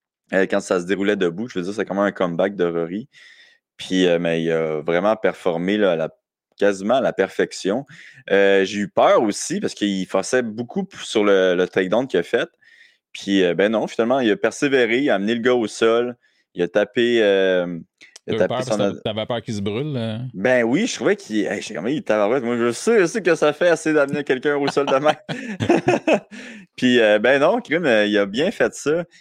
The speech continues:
Speaker 1: Il l'a amené au sol, il a persévéré. Euh, puis c'était drôle de le voir, tu sais, à la fin du, après le combat, il, il parlait avec, euh, avec Ferraz comment il aurait pu l'amener au sol plus facilement, tu sais. Euh, fait que j'ai trouvé ça bien drôle.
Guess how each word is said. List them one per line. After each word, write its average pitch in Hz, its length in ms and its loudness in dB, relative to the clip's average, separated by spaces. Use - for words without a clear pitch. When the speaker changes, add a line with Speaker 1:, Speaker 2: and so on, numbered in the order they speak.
Speaker 1:
Il 90 80 -2
l'a 98 100 2
amené 117 180 -2
au 156 160 0
sol, 135 300 0
il 127 40 0
a 104 40 0
persévéré. 120 760 -2
Euh, 98 200 2
puis - 120 -18
c'était 107 200 0
drôle 110 220 2
de 123 60 4
le 101 100 2
voir, 113 280 2
tu - 60 -14
sais, 123 60 0
à 110 60 4
la 95 160 2
fin 117 200 -4
du, 101 180 -8
après 95 240 -4
le 117 60 -2
combat, 104 520 0
il, 90 280 -4
il 92 200 -6
parlait 98 300 0
avec, 104 160 -2
euh, 87 280 2
avec 90 160 -4
Ferraz 98 420 2
comment 95 160 -4
il 95 100 0
aurait 87 200 2
pu - 160 -10
l'amener 95 320 0
au 90 120 0
sol 101 280 -2
plus - 180 -20
facilement, 87 600 -4
tu - 160 -12
sais. 110 40 -10
Euh, 80 220 -4
fait - 100 -20
que 87 100 0
j'ai 87 140 -2
trouvé 90 180 0
ça 104 160 0
bien 95 220 2
drôle. 90 240 2